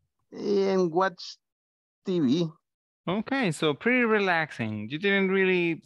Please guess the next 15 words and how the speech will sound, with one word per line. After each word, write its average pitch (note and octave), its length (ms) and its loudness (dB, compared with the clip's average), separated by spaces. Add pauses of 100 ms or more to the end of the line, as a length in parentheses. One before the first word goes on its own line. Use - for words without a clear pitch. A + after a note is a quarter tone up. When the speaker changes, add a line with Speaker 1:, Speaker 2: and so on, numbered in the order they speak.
Speaker 2:
do F3+ 240 -4
much, F#3 400 0
but C#3 340 2
you D#3+ 140 -2
had D#3+ 220 2
a D3 60 0
relaxed C3 480 -2
weekend. - 420 -8 (1300)
Speaker 1:
Sí, A3+ 240 2
Speaker 2:
Very D#3 220 0
Speaker 1:
only F3 220 0
Speaker 2:
good. F3 60 -6
Speaker 1:
that. G3+ 180 0 (680)
Speaker 2:
Very F3+ 220 0
good. G#2 240 -6